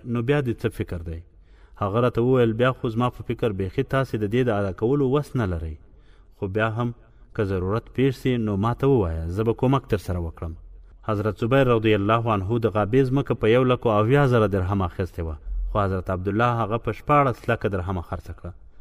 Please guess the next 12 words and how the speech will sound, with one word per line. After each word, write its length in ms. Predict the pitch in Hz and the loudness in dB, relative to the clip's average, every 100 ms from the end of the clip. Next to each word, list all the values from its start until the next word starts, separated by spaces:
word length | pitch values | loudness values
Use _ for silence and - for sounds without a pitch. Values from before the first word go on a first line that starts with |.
| - - | -16 -6
او 100 | 117 95 - | -6 -6 -4
ټولو 240 | 151 151 | -2 0
ته 120 | 127 113 | 2 2
یې 100 | 95 | 2
اعلان 280 | 90 123 | 2 2
وکړ 240 | 123 117 120 | 0 0 -2
چې 160 | - 117 - - - - | 0 -2 -4 -16 -20 -8
په 160 | 113 101 | -4 -2
حضرت 340 | 95 95 - | -2 -4 -4
زبیر 220 | 98 127 | 0 2
باندې 260 | 117 110 | 2 0
د 80 | 98 | -2